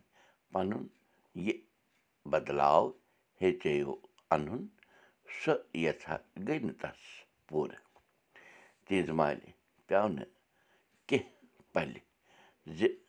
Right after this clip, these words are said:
ٲخر بَرادَر سٕنزن کَتھَن کیاہ جواب دی سۄ۔ پنُن لۄکچار پیوٚس یاد تہٕ دوٚپُن برادرس زِ،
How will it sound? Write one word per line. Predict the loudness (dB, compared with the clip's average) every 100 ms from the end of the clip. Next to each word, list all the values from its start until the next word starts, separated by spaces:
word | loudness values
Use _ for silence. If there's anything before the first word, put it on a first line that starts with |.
| _ _ _ _ 4
ٲخر | 6 6 0 -8 -10 _
بَرادَر | 2 2 2 -2 0 -2
سٕنزن | -2 -12 -8 -4 -2 -4 -6 -20 _ _ _
کَتھَن | -2 -2 -2 -6 -6 -12 _ _ _ _
کیاہ | -4 -4 -4 -20
جواب | -10 -2 0 0 -2 -6 _ _ _
دی | -12 -6 -6 -8 -8
سۄ۔ | -8 -8 _ _ _ _ _ -20 -20 -20 _
پنُن | 0 0 -2
لۄکچار | -4 -4 -10 -8 -10 -16 -20 _
پیوٚس | -2 -2 -2 -6
یاد | -6 -4 -8 -14 -20 _ _ _ _ 4
تہٕ | 4 4 -4 _ _ _ _
دوٚپُن | -8 -2 -2 -2 -6 -6
برادرس | -4 0 0 -2 -6 -10 -12 -20
زِ، | -4 -2